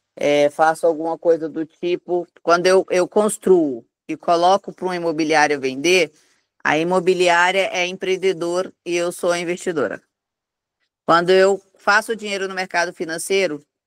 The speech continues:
eu sou trader operadora. Quando eu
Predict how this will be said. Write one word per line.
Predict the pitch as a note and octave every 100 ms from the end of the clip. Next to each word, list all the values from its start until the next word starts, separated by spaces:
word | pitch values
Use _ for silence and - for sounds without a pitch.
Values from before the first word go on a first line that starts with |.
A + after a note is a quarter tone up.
| -
eu | D#3+
sou | D#3 F3+ F3
trader | D#3+ E3+ E3+ E3+
operadora. | E3+ E3 D#3 C3 G#2 - _ _ _ _
Quando | - E3+ E3+
eu | F3+ F3+